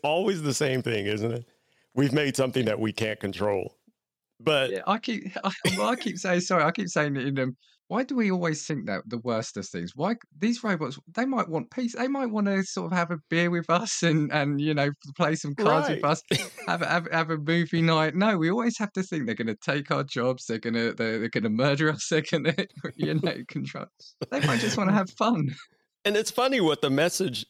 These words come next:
Speaker 1: the message people should walk away from with all those things. Even like in the movie War Games, remember that? Remember the computer,
Speaker 2: Yes,
Speaker 1: the
Speaker 2: yeah.
Speaker 1: Whopper? It wasn't that.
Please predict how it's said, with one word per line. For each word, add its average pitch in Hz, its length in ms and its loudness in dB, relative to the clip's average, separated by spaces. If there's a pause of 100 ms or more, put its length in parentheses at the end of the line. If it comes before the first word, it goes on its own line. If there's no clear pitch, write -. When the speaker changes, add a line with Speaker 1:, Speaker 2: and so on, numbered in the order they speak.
Speaker 1:
the 143 120 -2
message 170 540 0
people 139 300 0
should 147 380 0
walk 110 300 0
away 101 260 2
from 101 260 -2
with 95 180 0
all 101 200 2
those 98 220 0
things. 92 420 -2
Even 233 260 2
like 160 180 2
in 156 80 0
the 127 80 2
movie 123 300 2
War 110 320 0
Games, 87 360 -2
remember 117 380 0
that? 123 340 -2
Remember 120 320 -2
the 117 120 2
computer, 120 360 0
Speaker 2:
Yes, 120 120 2
Speaker 1:
the 104 80 2
Speaker 2:
yeah. 117 180 2 (100)
Speaker 1:
Whopper? 175 260 0 (720)
It 220 160 2
wasn't 208 440 2
that. 127 340 2